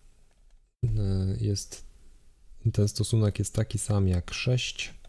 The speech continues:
przez R. Tutaj mamy trzy zmienne, H, L, R. Trzeba by jakoś jeszcze wyznaczyć te L w zale-, w zależności od H i R.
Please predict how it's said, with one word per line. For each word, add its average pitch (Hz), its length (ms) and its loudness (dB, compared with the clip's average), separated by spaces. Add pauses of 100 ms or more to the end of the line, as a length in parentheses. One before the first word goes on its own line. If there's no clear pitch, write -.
(1000)
przez - 440 2
R. 87 220 2 (680)
Tutaj 147 220 2
mamy 123 240 6
trzy 123 300 4
zmienne, 98 580 6
H, 113 400 4
L, 98 260 6
R. 123 300 4 (680)
Trzeba 131 320 2
by 117 140 4
jakoś 110 400 2
jeszcze 107 360 4
wyznaczyć 101 540 4
te 104 200 0
L 113 220 4
w 104 80 2
zale-, 98 420 6
w 101 140 2
zależności 104 640 6
od 98 120 2
H 104 200 0
i 104 160 2
R. 92 220 2